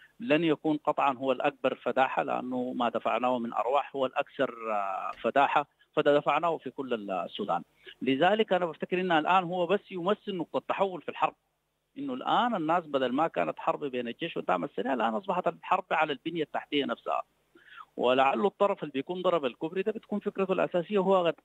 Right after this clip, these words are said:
قنع أو، يعني، زهد في البلد، وهذه مسألة خطيرة جدًا. أنا بفتكر إنه المفروض الناس يتعاملوا معاها بجدية ويوقفوا الحرب الليلة قبل بكرة، عشان ما نفقد ما تبقى من البنية التحتية، لأنه الأمر ده يحتاج إلى، يعني، هذا الكوبري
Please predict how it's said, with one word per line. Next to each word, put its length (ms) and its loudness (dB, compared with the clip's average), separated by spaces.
قنع 500 2
أو، 420 -2
يعني، 300 -4
زهد 340 2
في 120 -4
البلد، 400 0
وهذه 280 -2
مسألة 300 -2
خطيرة 440 -4
جدًا. 260 -4
أنا 100 -2
بفتكر 400 -4
إنه 140 0
المفروض 320 0
الناس 220 2
يتعاملوا 360 2
معاها 260 0
بجدية 460 2
ويوقفوا 480 4
الحرب 340 -2
الليلة 340 4
قبل 240 0
بكرة، 220 0
عشان 240 0
ما 140 2
نفقد 300 -6
ما 140 2
تبقى 560 -2
من 160 -4
البنية 460 -2
التحتية، 440 -2
لأنه 220 0
الأمر 340 -2
ده 100 2
يحتاج 400 0
إلى، 380 -4
يعني، 360 0
هذا 240 2
الكوبري 420 -2